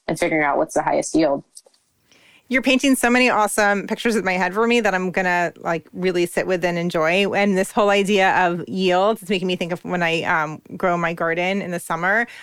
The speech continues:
Speaker 2: I stopped planting broccoli. Like, why would I take up all the space with broccoli where, like, a head grows and then that's it, it's over? <laughs> It takes up so much space. So, so, like, a zucchini is, like, an eggplant.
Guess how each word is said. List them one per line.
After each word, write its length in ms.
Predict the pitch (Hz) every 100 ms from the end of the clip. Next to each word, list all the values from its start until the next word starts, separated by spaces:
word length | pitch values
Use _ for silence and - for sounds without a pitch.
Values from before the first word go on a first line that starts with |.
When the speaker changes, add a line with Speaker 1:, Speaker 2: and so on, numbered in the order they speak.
| -
Speaker 2:
I 140 | 214
stopped 440 | 226 - 208 214 -
planting 300 | 226 220 202
broccoli. 420 | 185 175 - 233
Like, 180 | 208 196
why 220 | 196 196
would 140 | 220
I 60 | 233
take 260 | 226 240 220
up 80 |
all 180 | - 202
the 80 | 202
space 240 | - 202
with 140 | 208 180
broccoli 360 | 185 175 190
where, 140 | 185 180
like, 220 | 175 175
a 100 | -
head 320 | 170 214 220
grows 600 | 208 196 190 190 190 190 175
and 180 | 196 196
then 120 | 190
that's 200 | 180 175
it, 160 | 190 175
it's 120 | 180
over? 420 | 208 202 180 151 -
<laughs> 40 |
It 100 | 254
takes 260 | 285 381 370
up 220 | 480 415
so 300 | - 277 262
much 200 | 269 269
space. 420 | - 233 226 247
So, 160 | 233 214 - -
so, 260 | - 247 226
like, 180 | 214
a 60 | 208
zucchini 680 | 202 226 - 208 180 151 -
is, 140 | 196
like, 220 | 185 175 _ _
an 240 | 208 208 214
eggplant. 500 | 214 - 175 143